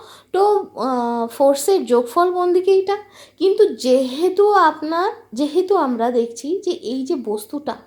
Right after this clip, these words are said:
যেটা ঝুলছে, এটা কিন্তু নেবে যাচ্ছে না। নেবে যাচ্ছে না মানে এই ঠিক এই পয়েন্টে, পার্টিকুলার এই বিন্দুতে একটা তার মানে বিপরীতমুখী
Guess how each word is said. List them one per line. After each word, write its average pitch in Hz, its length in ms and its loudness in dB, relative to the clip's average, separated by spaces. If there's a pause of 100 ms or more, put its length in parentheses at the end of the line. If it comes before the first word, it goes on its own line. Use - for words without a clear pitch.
(140)
যেটা 247 200 -6
ঝুলছে, 302 600 -2 (240)
এটা 240 160 2
কিন্তু 392 260 4
নেবে 254 380 4
যাচ্ছে 240 420 0
না। 190 160 -12 (480)
নেবে 294 260 4
যাচ্ছে 359 280 4
না 392 120 2
মানে 403 300 2 (880)
এই 349 360 2
ঠিক 440 180 6 (100)
এই 349 260 0 (460)
পয়েন্টে, 330 360 2
পার্টিকুলার 339 540 0 (120)
এই 339 200 4
বিন্দুতে 277 840 0 (240)
একটা 247 280 -2
তার 311 140 4
মানে 349 180 0
বিপরীতমুখী 320 960 4